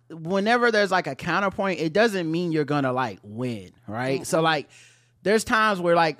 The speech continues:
Speaker 1: I think Bo is saying s-, something that I disagree with, you know, like, some of his takes on LeBron, I, I just disagree with. And, but I, it's good I'm in the room to raise the obvious fucking, like,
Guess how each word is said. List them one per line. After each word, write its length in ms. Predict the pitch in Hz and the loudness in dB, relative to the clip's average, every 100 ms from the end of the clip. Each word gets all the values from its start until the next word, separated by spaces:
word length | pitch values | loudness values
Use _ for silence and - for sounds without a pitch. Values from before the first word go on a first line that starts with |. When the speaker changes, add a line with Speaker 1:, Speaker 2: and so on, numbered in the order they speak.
| - | -2
Speaker 1:
I 120 | 175 | -2
think 260 | - 175 139 | 0 -2 0
Bo 260 | 160 160 | 2 4
is 280 | 147 135 117 - | 4 2 -4 -16
saying 340 | - 160 156 | -4 0 0
s-, 200 | 139 - - | -2 -6 -8
something 400 | - 165 147 143 | -2 -2 0 0
that 120 | 139 | 0
I 60 | 147 | 0
disagree 540 | 139 143 127 147 151 | -2 -2 -2 0 0
with, 240 | 117 107 | -2 -6
you 100 | 120 | -4
know, 140 | 127 127 | -2 0
like, 160 | 127 - | -2 -2
some 160 | 160 | -2
of 40 | 143 | 0
his 80 | 139 | 0
takes 240 | 156 120 | -2 -2
on 120 | 131 | -4
LeBron, 400 | 120 113 135 120 | -4 -2 -2 -2
I, 120 | 113 117 - | -6 -10 -10
I 120 | 120 | -10
just 280 | 110 123 98 | -10 -12 -10
disagree 400 | 123 117 110 156 | -10 -8 -4 -4
with. 240 | 113 98 - - - - _ _ - | -4 -8 -14 -20 -20 -20 _ _ -4
And, 260 | 180 160 | -2 -2
but 340 | 156 196 180 165 _ _ - | 2 4 4 -2 _ _ -4
I, 100 | - | -2
it's 220 | 185 165 | -2 -4
good 260 | 127 202 220 | 2 4 4
I'm 180 | 214 208 | 2 0
in 120 | 190 | -2
the 100 | 160 | -2
room 480 | 151 196 247 233 202 | 0 0 2 2 0
to 160 | - 156 | 0 2
raise 720 | 147 170 190 190 175 160 143 | 2 4 4 4 2 -4 -8
the 200 | 127 156 - | -4 -2 -2
obvious 520 | 147 180 185 170 165 156 | 0 4 4 2 -2 0
fucking, 320 | 165 156 156 | 0 0 0
like, 220 | 147 139 | 0 -2